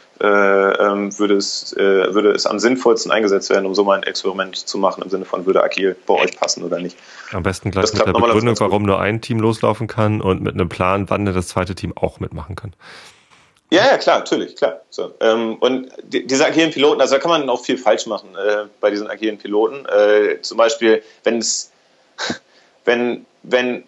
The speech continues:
Speaker 1: wenn es, also normalerweise müsste ein, ein, oder muss ein Manager dabei sein, ein, ein ranghoher Manager, der sogenannte Sponsor, ähm, weil einer muss halt, muss, muss Budget dafür haben, muss Geld dafür haben,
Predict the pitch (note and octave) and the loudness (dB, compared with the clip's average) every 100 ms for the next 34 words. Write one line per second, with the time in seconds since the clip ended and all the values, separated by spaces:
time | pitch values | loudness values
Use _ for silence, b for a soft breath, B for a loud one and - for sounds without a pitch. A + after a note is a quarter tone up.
0 | _ G#2 A#2 B2+ - - A2 - D#2 A#2 | _ -2 0 0 0 0 0 -2 0 2
1 | C#3 C#3 B2+ C3 - A2+ A2+ A2 G#2+ G#2+ | 4 2 0 -2 0 -2 -4 -4 -4 -4
2 | G2+ - G2 A2+ D#2+ G2+ A#2 C3 - B2 | -10 -6 -4 -4 -4 -2 0 2 2 2
3 | A2 G#2 A#2 C3+ D3 F3+ A2 G#2+ G#2 G2 | 4 4 4 2 0 0 -2 -4 -6 -8
4 | F#2+ - A2 B2+ B2+ C3 A#2+ B2+ C3 - | -8 -4 -4 -2 2 0 2 -2 -2 0
5 | C3+ A2 G#2 F#2+ A2 G#2+ G2+ - - A2+ | 0 2 2 2 -4 -6 -6 -4 0 0
6 | A#2+ D3+ - _ _ _ _ _ _ - | 0 -2 -4 _ _ _ _ _ _ -6
7 | G#2+ G2+ G#2+ G#2+ A2+ A2 A2 G#2 - - | -2 2 2 4 4 2 2 0 -2 -6
8 | G#2+ G#2 G#2+ - G#2 - - - A2 A2 | -8 -4 -4 -2 -4 -4 -8 -2 2 4
9 | C#3 C#3 C3+ C#3 G#2+ G2+ G2+ B2+ A#2+ B2+ | 4 2 -2 -2 0 2 2 0 -2 -2
10 | D3+ | -4